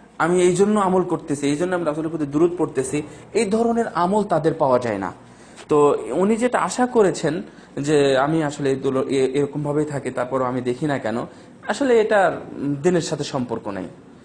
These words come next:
যা দেখতেই হবে রাসূল সাল্লাল্লাহু আলাইহি ওয়াসাল্লামকে, আহ, এমনটা, এটা কোনো দিনের অংশ না। যদি দেখা যায় আলহামদুলিল্লাহ, এটা ভালো। আহ, রাসূল সাল্লাল্লাহু আলাইহি ওয়াসাল্লাম মানে বুঝিয়েছেন, আমাকে দেখার অর্থ হলো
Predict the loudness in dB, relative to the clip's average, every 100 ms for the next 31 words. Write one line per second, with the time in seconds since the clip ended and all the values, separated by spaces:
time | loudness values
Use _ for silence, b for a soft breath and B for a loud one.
0 | B -14 -4 0 2 2 -2 0 2 4
1 | 4 2 0 -2 -4 -2 0 2 0 0
2 | -2 -4 -2 -2 -2 -2 -4 -4 -16 -14
3 | -4 0 0 0 2 0 2 4 4 0
4 | -6 -14 -14 -8 -6 -4 -2 0 -2 0
5 | 2 2 2 -2 -8 -10 -12 -18 -20 -20
6 | -16 -8 -2 0 0 0 0 -2 -2 -4
7 | B B -4 0 0 0 0 0 0 -2
8 | -2 -4 -6 -12 -20 -20 -14 -4 -2 -2
9 | -2 -2 -2 -2 -4 -10 -10 -8 -4 -2
10 | -2 -2 0 2 2 0 -2 -2 -6 B
11 | B B -6 -2 0 0 0 -2 -2 -2
12 | -4 -6 -4 0 0